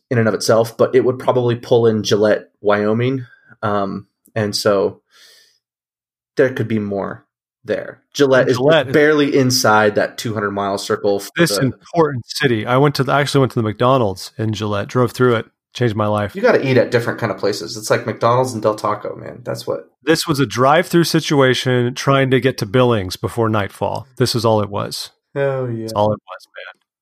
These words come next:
Speaker 2: It's all, it was not a time to ch-, and if you're gonna check out part of Wyoming, what's that one down the road more? Sheridan? Sheridan?
Speaker 1: Yeah,
Speaker 2: The
Speaker 1: Sheridan.
Speaker 2: cowboy town.
Speaker 1: Yeah.
Speaker 2: You know the cowboy city, you know, in Wyoming, you know the cowboy town?
Speaker 1: There's only one.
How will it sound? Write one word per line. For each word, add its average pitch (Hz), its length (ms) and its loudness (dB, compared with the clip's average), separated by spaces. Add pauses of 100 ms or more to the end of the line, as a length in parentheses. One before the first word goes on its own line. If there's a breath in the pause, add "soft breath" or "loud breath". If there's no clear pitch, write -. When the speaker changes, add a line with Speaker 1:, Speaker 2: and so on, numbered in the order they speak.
Speaker 2:
It's - 100 -8
all, 107 120 2
it 110 60 -2
was 110 140 -4
not 123 200 2
a - 20 -10
time 120 260 -2
to 110 100 -4
ch-, - 180 -14
and 151 140 0
if 131 80 -2
you're 160 140 4
gonna 156 280 4 (380 loud breath)
check - 240 -2
out 135 180 0
part 139 140 2
of 123 60 2
Wyoming, 131 500 2
what's 135 180 -2
that 147 120 4
one 135 160 0
down 127 160 0
the 123 80 -2
road 127 160 0
more? 120 200 -2
Sheridan? 196 880 -4
Sheridan? 175 580 -6
Speaker 1:
Yeah, 190 200 2
Speaker 2:
The - 80 -10
Speaker 1:
Sheridan. 139 200 2
Speaker 2:
cowboy 123 260 0
town. - 260 -16 (220)
Speaker 1:
Yeah. 160 300 -4
Speaker 2:
You 214 80 4
know 240 120 6
the 175 80 0
cowboy 190 380 2
city, 202 260 2
you 175 120 2
know, 156 140 2
in 143 80 -2
Wyoming, 143 460 -2
you 143 40 -6
know 135 80 -2
the 123 60 -4
cowboy 127 340 -4
town? 135 320 -6
Speaker 1:
There's 147 200 2
only 147 240 2
one. 123 340 0